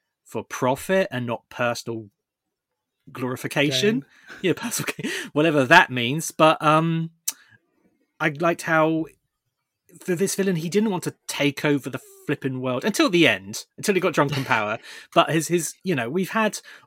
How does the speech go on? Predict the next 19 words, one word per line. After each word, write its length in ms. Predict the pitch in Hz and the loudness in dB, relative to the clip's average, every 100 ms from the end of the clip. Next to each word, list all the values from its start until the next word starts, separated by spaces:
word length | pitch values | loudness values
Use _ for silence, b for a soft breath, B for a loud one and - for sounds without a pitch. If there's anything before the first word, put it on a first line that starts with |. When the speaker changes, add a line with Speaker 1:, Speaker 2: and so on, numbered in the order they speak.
| - | -8
Speaker 1:
these 320 | 175 165 - - - | -6 -4 -6 -10 -18
finales 640 | - 165 165 175 180 160 | -6 -4 -2 -2 -2 -4
taking 220 | - 139 | -4 -8
place 340 | 135 147 143 - | -4 -2 -2 -2
on, 80 | 123 | -6
like, 140 | 117 | -6
Mewtwo's 520 | 113 147 - 135 123 - | -4 -4 -2 -4 -4 -6
Island 680 | 120 135 127 127 123 127 - | -2 0 0 -2 -4 -6 -8
or 120 | 110 | -10
in 60 | 110 | -10
Flying 540 | - 139 127 131 120 - | -8 -2 -2 -2 -6 -6
Palaces. 840 | - 127 120 - 123 120 120 - B B B | -4 -2 -4 -6 -6 -6 -6 -10 B B B
I 100 | 143 | -6
liked 220 | 165 214 | -4 -4
how 200 | - 151 | -4 -4
this 160 | 147 - | -4 -6
was 100 | 139 | -8
entirely 500 | 139 - 160 170 165 | -8 -6 -6 -4 -6
set 320 | - 156 135 | -4 -6 -6